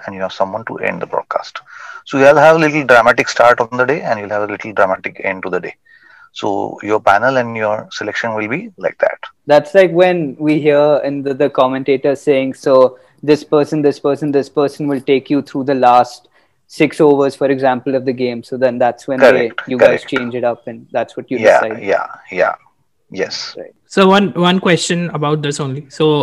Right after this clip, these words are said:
Speaker 3: uh, the number of overs, do they change according to the format? So if it's T twenty, it'll be three overs, and if it's a test, it can be half a session or, uh, fifteen overs or something like that. Does it depend on that?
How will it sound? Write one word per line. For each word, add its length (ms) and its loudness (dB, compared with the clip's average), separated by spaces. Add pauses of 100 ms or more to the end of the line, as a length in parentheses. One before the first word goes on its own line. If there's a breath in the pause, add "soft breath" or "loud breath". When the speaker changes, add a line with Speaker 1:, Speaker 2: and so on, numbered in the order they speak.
(120)
Speaker 3:
uh, 200 0 (420)
the 800 2
number 340 0
of 140 2
overs, 340 4
do 160 4
they 140 2
change 260 -2
according 460 2
to 80 2
the 100 0
format? 540 0 (300)
So 100 4
if 160 2
it's 120 0
T 200 2
twenty, 320 2
it'll 100 4
be 140 2
three 280 2
overs, 460 4
and 180 -2
if 140 -4
it's 200 -4
a 40 -2
test, 440 -2
it 140 -10
can 280 0
be 340 0 (320 loud breath)
half 240 2
a 60 2
session 420 0
or, 160 -2 (100)
uh, 240 0
fifteen 460 -2
overs 340 0
or 120 -4
something 320 -4
like 200 -4
that. 260 -12
Does 120 -2
it 80 -2
depend 260 -4
on 120 -4
that? 160 -6